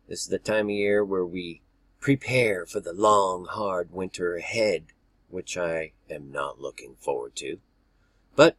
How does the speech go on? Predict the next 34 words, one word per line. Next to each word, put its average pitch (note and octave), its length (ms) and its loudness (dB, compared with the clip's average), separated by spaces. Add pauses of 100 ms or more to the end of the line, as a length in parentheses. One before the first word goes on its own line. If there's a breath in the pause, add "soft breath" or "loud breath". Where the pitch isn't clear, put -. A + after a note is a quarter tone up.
praise G2 320 2
God, C#3 340 6
we F#2 120 -6
have F2 280 -4
the D#2+ 80 -4
means A#2 560 -2
and E2+ 140 -4
the D#2+ 80 -4
wherewithal G2+ 680 4
to - 120 -12
do F#3+ 220 6
it. - 140 4 (520 soft breath)
So - 140 -6
that's C#3 240 6
what A2+ 100 4
I've G#2+ 140 8
been A2 140 0
doing, A2+ 280 6
and F2+ 140 -2
I F2+ 120 0
was F2+ 160 -2
out - 220 4
in F2+ 60 -8
the F2 80 -6
back G#2 360 2
forty G#2+ 500 2
again. D#2+ 420 -4
I E2+ 80 -2
got F2+ 260 -2
some E2+ 240 -4
wood A2+ 300 2
seasoning G2 800 -2
out D#2 220 -4
there, D#2+ 280 -4